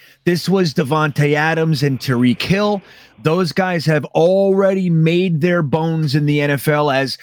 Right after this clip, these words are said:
both were, or have been argued as the number one wide receiver threat in the entire N F L. Both of them have,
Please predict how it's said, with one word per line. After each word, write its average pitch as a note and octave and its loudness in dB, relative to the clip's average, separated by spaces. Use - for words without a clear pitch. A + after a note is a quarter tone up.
both D#3 -2
were, F3 0
or E3+ 2
have D3 -2
been E3 -2
argued D#3 0
as D3+ -2
the C#3 -2
number D3+ 0
one D3+ 0
wide C#3+ 0
receiver C#3 0
threat C3+ -4
in C#3 -2
the C3+ 2
entire C3 -2
N B2+ 0
F B2 -4
L. A2+ 0
Both E3+ -2
of F#3 -2
them F3 0
have, D3 -4